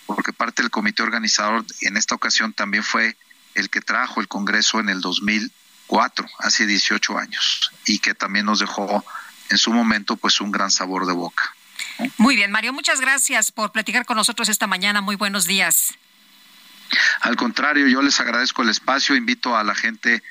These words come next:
Speaker 1: a que si quiere participar, eh, se metan a W C F dos mil veintidós punto R G, México dos mil veintidós,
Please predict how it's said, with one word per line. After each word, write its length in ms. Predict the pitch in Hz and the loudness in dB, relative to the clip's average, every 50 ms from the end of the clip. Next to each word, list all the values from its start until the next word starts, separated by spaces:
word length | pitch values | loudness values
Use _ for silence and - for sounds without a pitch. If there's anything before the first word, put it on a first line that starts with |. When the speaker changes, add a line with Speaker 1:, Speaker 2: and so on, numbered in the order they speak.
| - - - - - - | -20 -20 -20 -20 -12 -6
Speaker 1:
a 80 | - 107 | -6 -6
que 200 | - - 113 104 | -2 0 2 2
si 220 | 95 - - 98 | 2 2 2 0
quiere 300 | - - - 113 113 120 | 0 0 0 2 2 0
participar, 840 | 113 - 113 104 - - - - 127 113 - - 131 131 135 139 - _ _ - | 0 -2 -4 -4 -2 -2 0 0 0 -2 -2 0 0 0 0 -4 -8 _ _ -4
eh, 260 | - 101 104 104 101 | -2 0 0 0 0
se 160 | 95 - - | 0 0 0
metan 380 | 98 107 110 110 - 117 110 107 | 0 0 -2 -2 0 -2 -2 0
a 220 | 104 98 98 95 | 0 0 0 -2
W 400 | - - 104 101 101 107 110 117 | -2 -4 -4 -2 0 2 2 4
C 220 | 113 - - 117 117 | 2 2 2 2 0
F 320 | 113 - - 117 117 117 | 0 0 0 0 0 0
dos 220 | 113 - 104 98 95 | -2 -4 -8 -4 -2
mil 160 | 107 107 104 | -2 -2 0
veintidós 580 | 113 113 107 - - 101 104 110 117 113 - | -2 -2 -2 -2 0 2 2 4 4 2 0
punto 320 | - - 107 107 - - 107 | -2 -2 -6 -4 -2 -2 -2
R 140 | 107 104 101 | 0 0 -2
G, 220 | - - 117 - | 0 -2 -2 -2
México 380 | - 117 117 - 120 - - 110 | -2 -2 -4 -4 -6 -4 -2 0
dos 120 | 101 101 | 0 0
mil 140 | 101 107 110 | 0 0 0
veintidós, 540 | 110 110 107 - - 113 120 139 151 - - | 0 -2 -2 0 0 2 2 2 2 0 -2